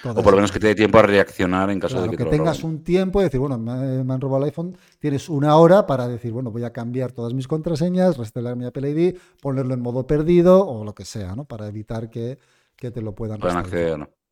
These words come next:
Speaker 1: Vale. Entonces, bueno, por lo menos, eh, en breve, en poco semanas, imagino que no tardará una o dos semanas más en llegar diecisiete punto tres a todo el mundo, ya tendremos esta nueva característica.
Speaker 2: La beta ya estará funcionando y la
Speaker 1: La
Speaker 2: han
Speaker 1: beta
Speaker 2: probado,
Speaker 1: está funcionando.
Speaker 2: lógicamente.
Speaker 1: Ha salido la beta dos que ha tenido un,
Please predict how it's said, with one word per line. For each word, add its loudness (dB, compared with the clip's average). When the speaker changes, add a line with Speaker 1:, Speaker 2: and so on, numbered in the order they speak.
Speaker 1:
Vale. -20
Entonces, -12
bueno, -12
por -10
lo -8
menos, -4
eh, -10
en -10
breve, -4
en -6
poco -12
semanas, -8
imagino -8
que -10
no -10
tardará -8
una -8
o -8
dos -6
semanas -10
más -10
en -14
llegar -10
diecisiete -8
punto -6
tres -8
a -8
todo -4
el -2
mundo, -2
ya -6
tendremos -8
esta -6
nueva -6
característica. -10
Speaker 2:
La 2
beta 6
ya 6
estará 4
funcionando -2
y 0
la 0
Speaker 1:
La -2
Speaker 2:
han -2
Speaker 1:
beta -2
Speaker 2:
probado, -2
Speaker 1:
está -6
funcionando. -4
Speaker 2:
lógicamente. -8
Speaker 1:
Ha -8
salido 0
la 0
beta -2
dos 0
que -6
ha -6
tenido -4
un, -8